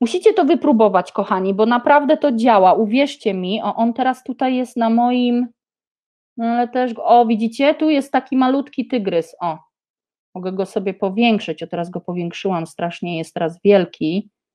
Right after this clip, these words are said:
O, patrzcie. Tu mam teraz tygrysa. Nie wiem, czy to dobrze widać, bo,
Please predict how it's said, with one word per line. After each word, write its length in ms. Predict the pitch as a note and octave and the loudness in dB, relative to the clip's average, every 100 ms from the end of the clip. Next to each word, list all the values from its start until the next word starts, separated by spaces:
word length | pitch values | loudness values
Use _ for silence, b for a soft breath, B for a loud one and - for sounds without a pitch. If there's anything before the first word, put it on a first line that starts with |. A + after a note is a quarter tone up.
| _ _ _ _ _ _ - | _ _ _ _ _ _ -10
O, 160 | C#3+ | -10
patrzcie. 560 | - C3+ B2 - B2 - _ _ _ _ _ _ _ _ _ _ - | -6 -8 -8 -12 -12 -12 _ _ _ _ _ _ _ _ _ _ 6
Tu 120 | A#3+ | 8
mam 240 | A3 G3+ | 8 4
teraz 420 | G3+ G3 F#3+ - - | 4 4 2 0 -6
tygrysa. 500 | G3+ G#3 G3+ G3+ E3+ | -2 0 0 0 0
Nie 200 | A3+ A#3 | 2 4
wiem, 140 | A3+ | 2
czy 120 | A3+ | 2
to 120 | A3+ | 0
dobrze 300 | G#3 G#3 G#3 | 2 2 2
widać, 340 | G3+ G3+ F#3+ F#3 | 0 2 2 2
bo, 300 | G3 F#3+ | 2 2